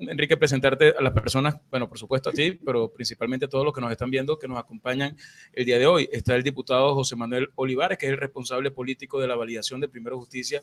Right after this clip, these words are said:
en el Estado Vargas. Está el diputado Ángel Medina, que es el responsable de la validación en el Estado Bolívar, uno de los estados con mayores complicaciones para poder hacer la validación. Adriana Delía,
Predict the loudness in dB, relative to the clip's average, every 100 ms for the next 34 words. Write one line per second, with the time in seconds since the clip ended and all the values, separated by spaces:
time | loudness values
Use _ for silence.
0 | _ _ -20 -12 -8 -8 -6 -2 0 2
1 | 2 0 -10 _ _ _ -8 -4 -2 -4
2 | -6 0 4 4 2 -2 -2 0 0 0
3 | -4 -2 -4 -2 -4 -6 -4 -2 0 -2
4 | -4 -18 -20 0 6 8 8 6 2 2
5 | 0 -2 0 -2 -2 -6 -6 -2 2 2
6 | 2 0 -2 -2 -2 -2 0 -2 -2 -8
7 | -8 -6 -4 -6 -10 -14 -12 -10 -8 -8
8 | -6 -8 -6 -6 -2 -4 -4 -4 -6 -6
9 | -8 -6 -6 -8 _ _ _ _ _ _
10 | _ -6 0 0 2 2 2 2